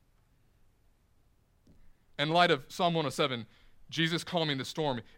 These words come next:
is the equivalent to him saying that he is Yahweh. Jesus reveals that he is mysteriously, mysteriously one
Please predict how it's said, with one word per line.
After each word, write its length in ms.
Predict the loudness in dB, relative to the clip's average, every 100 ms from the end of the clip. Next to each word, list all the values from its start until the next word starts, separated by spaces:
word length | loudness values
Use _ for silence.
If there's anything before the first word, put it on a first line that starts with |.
| -2
is 300 | 0 0 0
the 100 | -2
equivalent 600 | 2 6 6 6 0 -4
to 120 | -10
him 280 | 0 0 0
saying 480 | -2 0 0 -4 -12 _ _ _ _ _ -12
that 120 | -6
he 120 | -4
is 100 | -2
Yahweh. 280 | -4 -4 -8 _ _ _ _ _ _ _ _ _ _ _ _ _ _ _ _ _ _ _ _ _ _ _ -20 -20 _ _ _ _ _ _ _ _ _ _ _ _ -20 -20 _
Jesus 380 | 2 2 2 -2
reveals 400 | -4 0 0 0
that 120 | -4
he 120 | -4
is 160 | -4 -2
mysteriously, 640 | -4 -4 -4 -6 -6 -10 -10
mysteriously 540 | -8 -2 -2 -2 -6
one 380 | -2 0 0